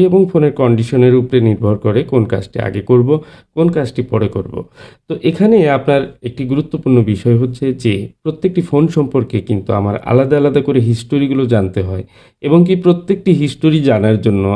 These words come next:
আমি যে ফোনের, আহ, কাস্টমারের সাথে যার সঙ্গে যেভাবে কথা হয়েছে, হয়তো WhatsApp-এ বা ফোন কলে কথা হয়েছে, সেগুলো আমি চেক করি এবং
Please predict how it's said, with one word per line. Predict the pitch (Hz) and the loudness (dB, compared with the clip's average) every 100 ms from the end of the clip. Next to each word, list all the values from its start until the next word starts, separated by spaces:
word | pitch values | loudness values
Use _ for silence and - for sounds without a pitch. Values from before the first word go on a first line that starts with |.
| - | -4
আমি | 104 107 110 - - - _ - | -2 0 0 -2 -8 -20 _ -12
যে | 104 127 120 | 0 2 2
ফোনের, | 123 131 127 127 | 2 2 4 2
আহ, | - _ - 98 | -2 _ -12 -6
কাস্টমারের | 101 101 - 123 131 123 | -4 -2 0 0 0 -2
সাথে | 127 135 | -4 -4
যার | 117 98 92 | 0 0 0
সঙ্গে | - 117 113 | -2 0 0
যেভাবে | 104 98 90 98 101 | -2 -2 -2 -4 -4
কথা | 98 110 | -4 -2
হয়েছে, | 113 120 120 123 | -2 -2 -2 -2
হয়তো | 110 101 - | -2 -2 -2
WhatsApp-এ | 92 107 110 - 127 127 120 | 0 2 0 0 0 2 2
বা | 107 | 0
ফোন | 95 - 110 | -2 -2 -2
কলে | 110 113 113 | 0 0 0
কথা | 120 113 | 0 0
হয়েছে, | 120 120 120 147 185 _ _ _ | 0 -2 -4 -8 -10 _ _ _
সেগুলো | - 147 165 165 | -4 0 2 2
আমি | 151 147 | 2 0
চেক | 147 123 - | 0 -2 0
করি | 131 135 - | 0 0 -2
এবং | 107 | -2